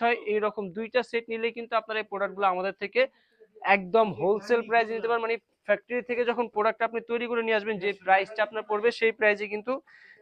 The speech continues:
এই প্রোডাক্টগুলো আপনারা আমাদের থেকে নিতে পারবেন। তাই দেরি না করে এখন স্ক্রিনশট দিয়ে আমাদের শপে চলে আসবেন। স্টাইলিশের শপের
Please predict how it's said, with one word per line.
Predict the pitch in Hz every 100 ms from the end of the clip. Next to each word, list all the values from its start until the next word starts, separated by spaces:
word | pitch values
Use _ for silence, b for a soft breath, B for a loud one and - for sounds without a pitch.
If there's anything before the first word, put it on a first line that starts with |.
| -
এই | 233
প্রোডাক্টগুলো | 226 226 226 233 233
আপনারা | 226 226
আমাদের | 208 220 220
থেকে | 226
নিতে | 220 220
পারবেন। | 226 233
তাই | 226 202
দেরি | 208 220
না | 226
করে | 220 220
এখন | 190 214 208
স্ক্রিনশট | - 220 214 214
দিয়ে | 208 196
আমাদের | 196 202
শপে | 220 202 214
চলে | 226 226
আসবেন। | 220 233 269 - b b -
স্টাইলিশের | 196 - 247 240 233 -
শপের | - 214 214 247